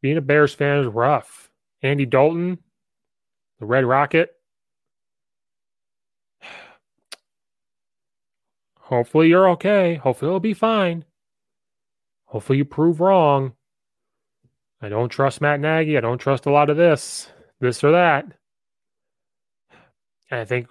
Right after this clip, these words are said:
I think the Bears have come out with one of the toughest schedules, too. It's rough. New defensive coordinator, who I like, but you have a new defense coming in.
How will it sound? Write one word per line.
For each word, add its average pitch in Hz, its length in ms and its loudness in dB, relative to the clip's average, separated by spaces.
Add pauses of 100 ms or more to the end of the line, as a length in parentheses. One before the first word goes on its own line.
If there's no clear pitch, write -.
(100)
I - 60 -20
think 139 220 -8
the 117 60 -6
Bears 131 300 -2
have - 100 -16
come 131 200 -6
out 139 80 0
with 127 100 -6
one 143 160 -2
of 127 80 -2
the - 80 -14
toughest 143 280 -4
schedules, 139 520 -2
too. 143 380 -2 (1080)
It's 135 160 -4
rough. 156 280 2
New 139 100 0
defensive 139 420 -4
coordinator, 151 680 2
who 123 160 -2
I 117 60 0
like, 117 460 -2 (380)
but 107 100 -8
you 107 60 -10
have 113 120 -6
a - 20 -8
new 120 100 -2
defense 135 380 -2
coming 139 300 -2
in. 147 340 -4